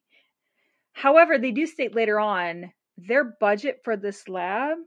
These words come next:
was three hundred thousand a year." Now, if you have four employees, they had three chemists and one supervisor. That's essentially three hundred thousand dollars a year. Even if you're paying them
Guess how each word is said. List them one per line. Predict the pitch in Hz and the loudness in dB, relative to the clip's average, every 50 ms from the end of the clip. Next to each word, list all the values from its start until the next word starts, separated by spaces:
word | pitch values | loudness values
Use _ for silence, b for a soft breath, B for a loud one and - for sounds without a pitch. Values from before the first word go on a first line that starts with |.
| _ _ _ _ _ _ _ _ _ _ - | _ _ _ _ _ _ _ _ _ _ -8
was | 220 208 208 - _ _ | -8 -8 -8 -16 _ _
three | - - 208 226 233 233 | -16 -8 -6 -6 -6 -6
hundred | 202 - 226 214 202 202 196 196 - | -8 -8 -8 -6 -6 -6 -8 -8 -6
thousand | 185 170 170 175 170 170 - 170 170 | -6 -4 -2 -2 -4 -6 -10 -14 -14
a | |
year." | 175 170 165 175 185 - - - - - | -14 -14 -12 -10 -8 -8 -10 -10 -12 -8
Now, | 202 220 220 - - - - | -4 -2 -2 -2 -4 -10 -16
if | 185 - - | -18 -12 -10
you | 269 311 | -8 -8
have | 294 277 262 226 202 - _ _ _ _ _ _ _ _ _ - | -4 -2 -2 -2 -2 -2 _ _ _ _ _ _ _ _ _ -6
four | - 247 269 285 277 | -4 -2 0 0 0
employees, | 269 247 226 - 190 175 156 - - | 0 -2 -6 -6 -6 -6 -6 -8 -8
they | 196 185 | -6 -6
had | 190 180 170 _ | -6 -6 -8 _
three | - 196 214 262 285 254 | -14 -8 -6 -6 -6 -6
chemists | - 240 226 208 208 202 - 196 | -6 -6 -4 -4 -4 -6 -8 -12
and | 185 | -12
one | 185 180 170 | -12 -12 -12
supervisor. | - 196 175 175 180 180 175 175 - - - _ b b b b b b b b b b _ _ _ _ _ _ _ - | -12 -12 -12 -12 -10 -10 -12 -12 -14 -18 -20 _ b b b b b b b b b b _ _ _ _ _ _ _ 2
That's | 311 311 311 - | 2 2 2 -2
essentially | 339 339 - - 330 320 320 - 381 349 311 285 269 | -6 -6 0 2 2 2 2 0 -2 0 0 -2 -2
three | 277 285 294 277 269 | -2 -2 -2 -2 0
hundred | 277 302 247 269 269 - | -2 -2 -2 -2 -6 -2
thousand | - 262 254 254 254 247 254 226 | 0 0 0 0 -2 -4 -4 -4
dollars | 247 240 233 233 233 220 | -2 -2 0 -2 -2 -4
a | 254 | -6
year. | 247 - - | -10 -8 -6
Even | 269 320 311 330 | -6 -6 -4 -4
if | 339 - | -8 -6
you're | - 262 | -6 -10
paying | 220 - - 247 240 226 | -10 -8 -8 -8 -8 -6
them | 208 190 185 | -8 -10 -10